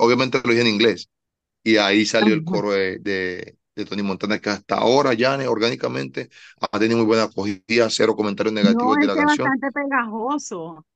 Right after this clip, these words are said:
Speaker 2: Y
Speaker 1: Y estamos
Speaker 2: también
Speaker 1: en
Speaker 2: tiene
Speaker 1: pro-
Speaker 2: como su, tiene también como su, eh, o sea, tú eres el Tony Montana, o sea, eres como el capo de la música,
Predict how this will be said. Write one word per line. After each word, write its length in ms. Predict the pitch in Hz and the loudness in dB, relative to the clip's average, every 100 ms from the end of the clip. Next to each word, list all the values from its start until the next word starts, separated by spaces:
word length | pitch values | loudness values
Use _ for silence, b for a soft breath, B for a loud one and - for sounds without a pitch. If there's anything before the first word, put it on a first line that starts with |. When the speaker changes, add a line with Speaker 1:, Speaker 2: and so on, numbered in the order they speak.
| _ _ _ _ 254 | _ _ _ _ 0
Speaker 2:
Y 100 | 220 | 2
Speaker 1:
Y 40 | |
estamos 300 | 294 269 269 | 2 2 2
Speaker 2:
también 20 | |
Speaker 1:
en 60 | 226 | 2
Speaker 2:
tiene 220 | 277 320 | 0 0
Speaker 1:
pro- 20 | |
Speaker 2:
como 240 | 370 359 339 330 - | 2 2 2 0 -4
su, 600 | 320 302 277 240 214 - 196 | -4 -4 -4 -4 -4 -6 -6
tiene 280 | 269 269 302 | -6 -6 -6
también 260 | 330 311 | -4 -4
como 280 | 302 330 339 | -4 -4 -4
su, 380 | 320 285 240 220 185 | -4 -2 -2 -4 -4
eh, 160 | 240 | -2
o 40 | 233 | -2
sea, 260 | 277 240 233 | -4 -4 -4
tú 80 | |
eres 200 | 220 247 330 | -4 -2 -2
el 160 | 320 | -4
Tony 280 | - 269 233 | -6 -6 -6
Montana, 760 | 226 208 196 226 214 269 320 233 | -6 -6 -8 -4 -2 2 0 0
o 60 | |
sea, 340 | 220 233 208 196 | -2 -2 0 -2
eres 420 | 196 202 247 285 | -4 -2 -2 -2
como 460 | 294 277 254 202 185 | 0 0 0 -2 -4
el 240 | 208 196 | -6 -6
capo 340 | - 202 220 277 | -4 -4 -2 -4
de 120 | 294 | -2
la 140 | 226 | -2
música, 760 | 180 208 294 - 190 - 139 135 | -2 0 -2 -2 -14 -14 -14 -14